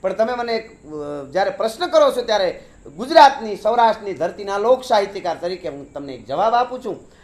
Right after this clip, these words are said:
કે તમે એમ કહો છો ગાંધારી જેવી પતિવ્રતા નારી હોવા છતાં એનો દીકરો દુર્યોધન કેમ થયો?" તો સાંભળી લ્યો સોપરા સાહેબ, જનેતાની જે બે આંખ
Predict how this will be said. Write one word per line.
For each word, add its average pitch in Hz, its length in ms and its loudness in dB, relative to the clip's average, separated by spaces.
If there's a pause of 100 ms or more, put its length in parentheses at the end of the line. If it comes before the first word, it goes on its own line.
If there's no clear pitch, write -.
(180)
કે 180 80 -6
તમે 226 280 -4
એમ 233 120 -6
કહો 220 160 -6
છો 220 120 -8
ગાંધારી 185 380 -4
જેવી 190 220 -6
પતિવ્રતા 190 560 -6
નારી 180 200 -6
હોવા 175 200 -4
છતાં 175 260 -10
એનો 175 220 -8
દીકરો 170 300 -10
દુર્યોધન 151 460 -8
કેમ 170 260 -8
થયો?" 160 160 -12
તો 151 100 -12
સાંભળી 170 380 -8
લ્યો 208 240 -4 (280)
સોપરા 185 300 -4
સાહેબ, 214 320 2 (640)
જનેતાની 302 540 4
જે 262 140 2
બે 240 160 4
આંખ 339 340 8